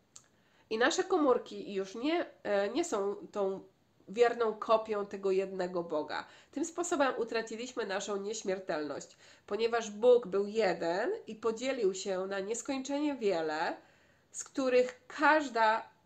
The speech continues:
była jego kopią, to dzięki temu Bóg był nieśmiertelny. Kosmos, e, zapełniły rzesze jego kopii.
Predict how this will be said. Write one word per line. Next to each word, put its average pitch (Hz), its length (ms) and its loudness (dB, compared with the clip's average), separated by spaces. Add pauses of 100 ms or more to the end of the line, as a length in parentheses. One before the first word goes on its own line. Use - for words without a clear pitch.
(140)
była 240 280 4
jego 247 240 4
kopią, 202 580 0 (280)
to 226 100 -2
dzięki 285 380 -2
temu 240 560 0 (200)
Bóg 262 180 2
był 269 120 -2
nieśmiertelny. 202 840 -6 (380)
Kosmos, 320 720 2 (300)
e, 214 420 2
zapełniły 240 640 0
rzesze 247 560 0 (120)
jego 220 320 0
kopii. 170 680 -2